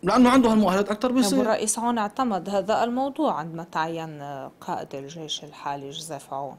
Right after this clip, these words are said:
Speaker 1: طيب، هلأ نحن، يعني، ب-، ب-،
Speaker 2: خيب،
Speaker 1: حقيقة عماد
Speaker 2: خيب
Speaker 1: جوزيف عون،
Speaker 2: له أمله؟
Speaker 1: هلأ شو صار شي بعدين؟ ما عم عماد جوزيف عون مغوار، قائد لواء، ما في حدا ينكر عنه هالموضوع، وشخصية. نحن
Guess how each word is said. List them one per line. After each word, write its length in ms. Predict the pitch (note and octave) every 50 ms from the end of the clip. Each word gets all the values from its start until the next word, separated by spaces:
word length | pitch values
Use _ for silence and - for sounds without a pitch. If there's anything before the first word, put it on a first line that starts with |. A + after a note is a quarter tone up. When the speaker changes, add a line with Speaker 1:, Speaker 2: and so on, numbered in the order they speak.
| - - _ - -
Speaker 1:
طيب، 280 | C4+ D#4 E4 B3 A3+
هلأ 460 | A3 A#3 C4 C#4 - - - - - - - - -
نحن، 200 | G#3 G#3+ - A#3+
يعني، 580 | A#3 A3 G3+ G3 E3 C3+ B2+ C3+ C#3 C#3 C#3 - - - - - _ -
ب-، 160 | - C#3 C#3+
ب-، 140 | C#3+ - -
Speaker 2:
خيب، 380 | C#3 - - - A3 G#3 G#3 G#3
Speaker 1:
حقيقة 220 | G#3+ A3 G#3+ G3+
عماد 300 | F3+ D#3+ D#3 - G3 G3+
Speaker 2:
خيب 120 | A3 G#3
Speaker 1:
جوزيف 180 | G#3+ G#3+ A3+ G#3+
عون، 120 | F3 G#3
Speaker 2:
له 180 | G3+ - A2 F#3+
أمله؟ 380 | F#3+ F#3+ F#3+ G3+ G#3+ A#3 B3 B3 - -
Speaker 1:
هلأ 200 | A3 C#4 C4+ A#3
شو 100 | - -
صار 200 | - - D4 C#4
شي 200 | - - C4+ A#3+
بعدين؟ 420 | A#3+ G3+ F#3+ F3+ D#3 D3 D3 - - -
ما 120 | F3+ A3+
عم 100 | A#3 G#3
عماد 160 | F#3 F#3 F#3+
جوزيف 280 | E3 D#3 D3 D#3+ D3+ -
عون 140 | D#3 F#3 G#3+
مغوار، 480 | B3 B3+ D4 D#4+ E4+ E4 D4 - - - - - _ _ _ _ _ _ _ _ _ -
قائد 200 | - F3+ F#3 E3+
لواء، 460 | G#3 C4 D#4+ F4+ E4 A#3 D#3+ - - - -
ما 60 | -
في 80 | - B3
حدا 160 | C#4 C#4+ C4+
ينكر 280 | B3 A#3+ A#3+ A#3 G#3
عنه 240 | F#3+ G#3+ G#3 F#3+ F#3
هالموضوع، 480 | F#3+ G3 F#3+ F#3 F3+ F3+ F#3 F#3 F#3 - - - - -
وشخصية. 540 | - D#3 - - - D#4 D4+ D4+ C4+ - - - - - - _ _ _ _ _ _ _ _ _ - -
نحن 220 | - C#3+ D#3 D3+